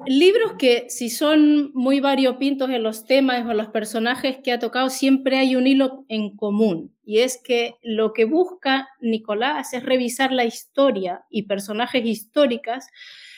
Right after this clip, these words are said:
que de alguna manera se nos han vendido como ilusorios, ¿no? Son personajes que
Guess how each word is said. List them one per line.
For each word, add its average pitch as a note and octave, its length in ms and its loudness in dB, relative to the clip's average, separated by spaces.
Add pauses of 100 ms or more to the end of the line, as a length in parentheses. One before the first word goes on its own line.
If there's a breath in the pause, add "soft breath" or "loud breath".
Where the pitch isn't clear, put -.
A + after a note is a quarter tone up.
(300 loud breath)
que B3 100 4
de A#3+ 100 6
alguna D#4+ 360 6
manera D#4 360 8
se D4+ 140 0
nos B3+ 160 2
han C#4+ 80 8
vendido C#4 420 4
como G3+ 640 -4
ilusorios, G3 800 0
¿no? C#4 180 -4
Son A#3+ 220 -4
personajes A#3+ 720 0 (100)
que G#3+ 460 2